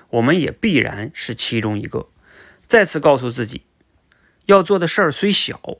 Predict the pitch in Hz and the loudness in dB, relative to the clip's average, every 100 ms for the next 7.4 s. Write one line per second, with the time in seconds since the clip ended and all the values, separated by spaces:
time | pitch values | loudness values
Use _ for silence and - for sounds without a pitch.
0 | _ - - 113 107 147 190 - 123 - | _ -6 0 2 2 0 -2 -4 -4 -2
1 | 135 165 - - 110 113 175 151 - 175 | -2 -2 -4 -4 -2 0 0 0 0 0
2 | 226 - - _ _ _ _ - 147 147 | 0 -8 -16 _ _ _ _ 0 0 0
3 | - - - _ - - 185 165 - 190 | -10 -12 -16 _ -2 2 2 2 -10 -12
4 | _ - 98 135 - _ _ _ _ _ | _ -8 -6 -8 -10 _ _ _ _ _
5 | _ 117 117 185 202 - - - - _ | _ -2 0 0 0 -6 -10 -14 -16 _
6 | _ _ _ _ _ - - - - 247 | _ _ _ _ _ -20 -20 -6 2 2
7 | 285 233 156 | 2 -2 -6